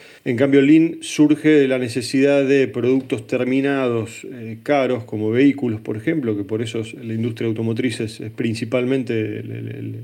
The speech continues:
la industria de bandera que utiliza las herramientas Lean, este, justamente porque sus productos son,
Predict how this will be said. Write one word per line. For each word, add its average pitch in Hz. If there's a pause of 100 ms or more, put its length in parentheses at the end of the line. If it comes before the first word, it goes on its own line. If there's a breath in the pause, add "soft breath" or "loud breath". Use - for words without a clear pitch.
(440 loud breath)
la 113
industria 131
de 120
bandera 123
que 110
utiliza 113
las 110
herramientas 120
Lean, 143 (540 loud breath)
este, 110
justamente 139
porque 113
sus 110
productos 123
son, 139